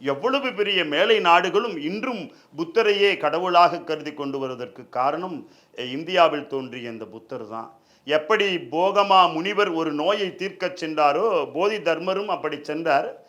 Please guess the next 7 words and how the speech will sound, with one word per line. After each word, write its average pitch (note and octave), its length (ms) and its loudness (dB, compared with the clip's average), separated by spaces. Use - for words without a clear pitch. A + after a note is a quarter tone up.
புத்தருடைய G3 580 0
கொள்கைகளை F3+ 500 -2
பரப்பினார். D#3+ 680 0
இப்ப F3+ 260 -6
புத்தருடைய, E3+ 840 0
புத்த - 300 -2
மதம் F3 500 0